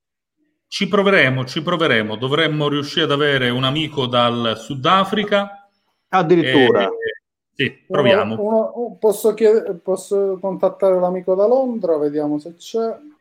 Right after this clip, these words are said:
Speaker 1: Sì, l'amico da Londra. E invece, nel frattempo, Ugo, io lanciavo una provocazione con le immagini del grande Sciscia, Nico Sciscia. <laughs> Giuseppe può, può provare anche a coinvolgerlo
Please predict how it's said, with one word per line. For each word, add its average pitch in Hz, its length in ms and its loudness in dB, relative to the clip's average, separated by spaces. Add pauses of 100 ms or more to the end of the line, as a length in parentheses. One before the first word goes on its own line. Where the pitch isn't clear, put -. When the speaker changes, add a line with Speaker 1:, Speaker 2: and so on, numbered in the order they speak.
(280)
Speaker 1:
Sì, 156 80 -4
l'amico 139 240 0
da 208 80 4
Londra. 226 300 2
E 190 80 -2
invece, 185 380 4
nel 208 180 2
frattempo, 147 680 0
Ugo, 131 380 0
io 123 140 2
lanciavo 143 360 0
una 147 160 0
provocazione 147 680 -2
con 147 220 -2
le 143 80 2
immagini 143 580 -2
del 120 160 -2
grande 135 640 -2 (440)
Sciscia, - 880 -4
Nico 123 280 -4
Sciscia. 160 520 -6 (140)
<laughs> - 180 -10
Giuseppe 135 520 -4
può, 127 320 -2 (580)
può 147 260 0
provare 143 360 2
anche 143 240 -2
a - 40 -2
coinvolgerlo 135 800 2